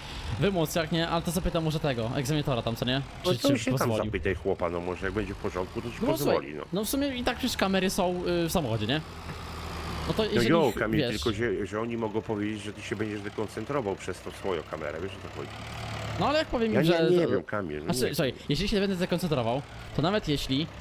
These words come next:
Speaker 1: no to im na rękę, bo pójdę na drugi egzamin, więc za-, z-, wiesz, zarabię
Speaker 2: No
Speaker 1: dodatkowo,
Speaker 2: niby
Speaker 1: nie?
Speaker 2: jo, no. To,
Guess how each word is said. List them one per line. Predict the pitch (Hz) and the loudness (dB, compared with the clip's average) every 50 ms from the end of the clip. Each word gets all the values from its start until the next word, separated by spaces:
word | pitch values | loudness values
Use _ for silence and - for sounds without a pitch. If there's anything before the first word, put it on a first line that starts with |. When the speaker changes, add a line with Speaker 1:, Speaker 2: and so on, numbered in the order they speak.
| - | -4
Speaker 1:
no | 135 131 | -2 0
to | - 170 | 2 2
im | 180 175 | 4 4
na | 175 170 | 4 4
rękę, | 160 151 143 - 160 | 4 2 2 0 0
bo | 147 143 | 0 0
pójdę | - - 156 156 147 160 | 0 2 2 2 2 2
na | 156 | 2
drugi | 143 147 151 143 | 2 2 2 2
egzamin, | 135 127 117 104 104 104 101 - - | 2 2 2 2 0 -2 -2 0 0
więc | 127 123 | 0 2
za-, | - 160 - - - 156 | 0 -2 -2 -4 -6 -6
z-, | 143 - - 143 135 135 | -6 -4 -4 -4 -2 0
wiesz, | 123 113 104 | 0 0 0
zarabię | 107 156 147 123 101 | 0 0 0 0 0
Speaker 2:
No | 107 | -2
Speaker 1:
dodatkowo, | 98 113 104 - 170 175 | -2 -2 0 0 2 2
Speaker 2:
niby | 175 160 147 127 | 4 4 4 4
Speaker 1:
nie? | 131 | 4
Speaker 2:
jo, | 104 92 82 73 71 71 | 4 2 0 0 -2 -4
no. | 73 69 - - - | -8 -10 -10 -12 -10
To, | - | -10